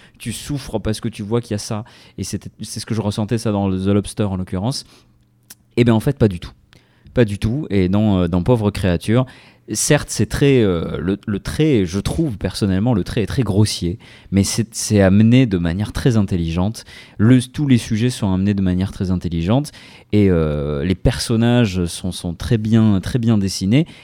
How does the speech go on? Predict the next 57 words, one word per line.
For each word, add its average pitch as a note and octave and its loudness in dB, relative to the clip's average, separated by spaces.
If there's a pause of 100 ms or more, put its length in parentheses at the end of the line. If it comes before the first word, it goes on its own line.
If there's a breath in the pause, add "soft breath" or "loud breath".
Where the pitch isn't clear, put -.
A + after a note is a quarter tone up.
et G2+ 2
jusqu'à A2 0
la F#2 0
fin, D3 -2
quoi, G2+ 2
vraiment, E2+ -4
c'est G2 -6
très - -6 (640)
très - -2
prenant B2 0
et - -2
très A2 -4
intéressant. G#2+ 0 (260 loud breath)
Il - -16
y - -14
a - -20
peut-être D3+ 4
un A#2 0
petit G#2+ -10
peu A#2 -4
de G#2 -4
longueur, A2+ 0
je F2+ -8
trouvais, G2+ -4
mais E2 -4
là F2 -4
encore, F#2 -6
euh, D#2+ -8
c'est - -16
très - -12
subjectif. G2 -8 (400 loud breath)
Mais, C#3+ 4
euh, F2 2
mais A2 0
vraiment, F#2+ -4
ouais, F#2+ -4
j'ai, F2 -8
j'ai, D#2+ -8
je, - -12
je, G2 -8
lui, B2+ 0
pour C3 2
le G#2 -2
coup, - -8
je A#2+ -4
pense - -8
que A2 -6
je F#2+ -6
m'en F2 -2
souviendrai. F2+ -4
Je G#2 -6
me F2+ -6
souviendrai F#2+ -6
de G#2 -6
beaucoup G2 -8
de - -8
séquences. A#2+ -8